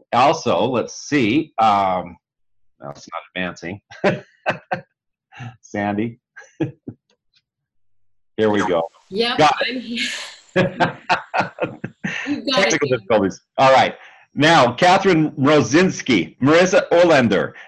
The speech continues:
Speaker 1: Rick Osterloh, Josh Rotax, Jan Seelig, Lindsay Stadler,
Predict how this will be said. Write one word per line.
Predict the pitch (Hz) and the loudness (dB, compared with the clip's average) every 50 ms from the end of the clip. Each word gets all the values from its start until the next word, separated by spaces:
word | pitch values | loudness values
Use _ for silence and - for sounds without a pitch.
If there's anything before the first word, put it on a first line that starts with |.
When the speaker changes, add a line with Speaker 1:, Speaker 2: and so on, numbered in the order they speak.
| - - | -8 -4
Speaker 1:
Rick | 120 139 180 233 240 240 - - | 0 2 4 4 4 2 2 2
Osterloh, | 170 185 202 190 - 180 151 113 92 76 - - _ - | 2 2 2 2 2 2 4 4 4 2 0 -4 _ 0
Josh | 147 147 151 190 196 - | 4 4 4 4 2 2
Rotax, | - 147 139 135 123 120 135 127 135 127 120 113 | 2 2 2 2 2 2 2 2 2 0 -4 -6
Jan | - - 147 147 165 196 202 - - - | -2 0 2 2 2 2 0 -2 -6 -12
Seelig, | - - 139 139 127 117 107 117 123 131 - - - _ - | -6 -2 0 2 4 4 4 2 0 -2 -8 -16 -18 _ -4
Lindsay | 135 160 202 233 240 220 - 180 - | 0 2 4 4 4 4 2 0 0
Stadler, | - 151 143 131 127 123 131 127 - | 2 4 4 4 4 4 4 2 2